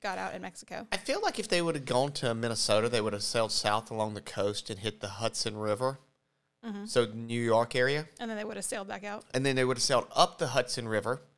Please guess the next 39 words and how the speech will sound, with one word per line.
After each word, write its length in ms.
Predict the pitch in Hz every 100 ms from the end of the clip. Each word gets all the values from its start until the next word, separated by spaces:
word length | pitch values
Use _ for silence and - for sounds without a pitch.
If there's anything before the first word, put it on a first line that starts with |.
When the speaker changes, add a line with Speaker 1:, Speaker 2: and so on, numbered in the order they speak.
| _ _ -
Speaker 2:
'cause 140 | 143
they 80 | 175
were 100 | 202
very 240 | 185 196 180
good 220 | 147 165
at 160 | -
sailing 360 | - 131 123 117
in 220 | 113 117
rivers. 400 | 110 123 123 71
That's 200 | 78 -
how 140 | 120 113
they 140 | 113
reached 320 | 104 107 -
London 680 | 107 101 104 107 110 113 113
and, 200 | 101 98 95 - _ _ -
um, 600 | 98 95 90 87 90 95 - _ -
Kiev 680 | - 110 101 107 110 107 110
and 240 | 92 95
a 80 | 90
bunch 400 | - 110 110 110
of 160 | - -
other 400 | 117 113 107 98 - _ _ _ _
places 380 | - 117 107 95
in 100 | 95
Europe. 280 | 98 170 -
They 80 | 127
would 100 | 147
sail 240 | - 117
up 160 | 104 -
the 80 | 117
rivers. 420 | 185 - - - 233
Speaker 1:
Mm-hmm. 180 | 220 233 _ _ _ _ - 117
Speaker 2:
Um, 420 | 110 90 98 - -
you 100 | 147
could 140 | -
sail 340 | - 208 196 -
up 320 | - 180 - 143
the 140 | 139
Saint, 440 | 139 143 143 -